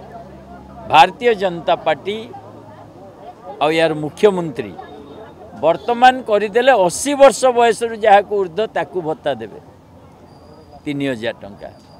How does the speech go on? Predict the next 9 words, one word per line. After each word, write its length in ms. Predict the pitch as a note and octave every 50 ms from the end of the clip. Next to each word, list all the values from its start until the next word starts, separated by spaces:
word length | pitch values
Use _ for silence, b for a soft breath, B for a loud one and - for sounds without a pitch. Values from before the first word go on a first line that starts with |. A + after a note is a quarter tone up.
| - - - - - - - - - - - - - - - -
ଭାରତବର୍ଷରେ 960 | G2+ C#3+ D#3 F3+ G#3+ B3+ C4 G#3+ G#3 A3 A#3 A3 F#3 - A3+ A#3+ A#3 B3 B3+ B3+ B3+ B3 A#3+ - - -
ଜଣେ 220 | F3 F#3 G3 G#3+ A3+
ନାଗରିକର 680 | G3+ F3+ E3+ E3 D3+ E3+ G3 G3 - - - - D#3+ C#3 G2 - - - - - - - - - - - - - - - - -
ହାରାହାରି 480 | - D3 D#3+ F3+ F#3 F3+ G#3 G3+ A3+
ବୟସ, 340 | A3 E3+ E3+ E3+ F3 F3+ F3 G3 E3+ C#3+
ଜୀବନର 380 | B2+ C#3+ C#3 E3 E3 E3 D#3+ E3+
ବୟସ 280 | D#3 C#3+ C#3+ C#3 C3+ - G3 F3+
ସତୁରି 360 | - D3+ - - E3 D3+ C3+
ବର୍ଷ। 220 | B2 A2+ G#2 -